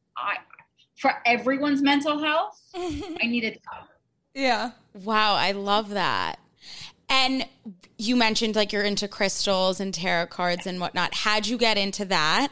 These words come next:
Speaker 3: And, like, where do those come into play?
Speaker 2: And you're not just into it. Like, y-, you do carry them.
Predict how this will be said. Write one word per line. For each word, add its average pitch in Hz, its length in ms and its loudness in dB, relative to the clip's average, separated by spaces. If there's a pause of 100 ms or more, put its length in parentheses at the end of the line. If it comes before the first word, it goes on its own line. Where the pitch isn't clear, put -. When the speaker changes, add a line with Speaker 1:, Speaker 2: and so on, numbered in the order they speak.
(120)
Speaker 3:
And, 196 160 -2
like, 190 220 -2
where 190 360 -2
do 196 140 -4
those 190 680 -2
come 165 200 -10
into 143 160 -8
play? - 160 -6
Speaker 2:
And 262 140 4
you're 285 140 8
not 277 220 6
just - 240 -2
into 233 340 0
it. 107 280 -4
Like, 196 540 -2 (400)
y-, 190 180 -12
you 240 300 6
do 269 200 0
carry 233 380 2
them. 92 300 -4